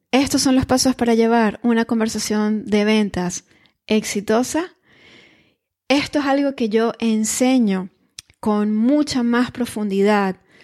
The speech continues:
con, con, con una plantilla paso a paso, con ejemplos de preguntas que puedes hacer, con un, con un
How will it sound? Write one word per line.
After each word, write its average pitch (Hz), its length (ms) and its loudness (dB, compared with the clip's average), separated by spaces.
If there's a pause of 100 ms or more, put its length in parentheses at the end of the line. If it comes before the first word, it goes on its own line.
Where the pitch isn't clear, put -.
(260)
con, 190 840 2
con, 196 320 -6
con 190 280 -6
una 214 200 0
plantilla 202 760 0
paso 196 340 -6
a 190 80 -6
paso, 214 540 0 (320)
con 214 180 2
ejemplos 208 460 0
de 196 100 2
preguntas 208 720 0
que 185 120 -4
puedes 202 420 -2
hacer, 208 640 0 (360)
con 202 180 0
un, 196 320 -4
con 196 300 -4
un 202 560 0